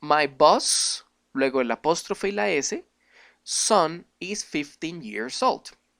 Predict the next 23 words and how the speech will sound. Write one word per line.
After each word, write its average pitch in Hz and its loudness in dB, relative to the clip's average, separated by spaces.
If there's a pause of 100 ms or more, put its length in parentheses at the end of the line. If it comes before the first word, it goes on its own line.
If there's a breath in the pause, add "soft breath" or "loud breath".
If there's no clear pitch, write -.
(560 loud breath)
Ahora, 143 0 (420)
boss 196 0
no 185 -2
es 233 -4
un 220 -6
plural, 214 0
ya 151 -6
no 165 -6
estamos 175 -8
en 180 -8
el 170 -12
caso 135 -6
anterior, 135 -8
no 135 -4
es 147 -6
plural. 165 -2 (300 soft breath)
Sencillamente 160 -6
la 190 -4
palabra 143 2
boss, 175 -2
un 214 -2
solo 202 -4
jefe, - -8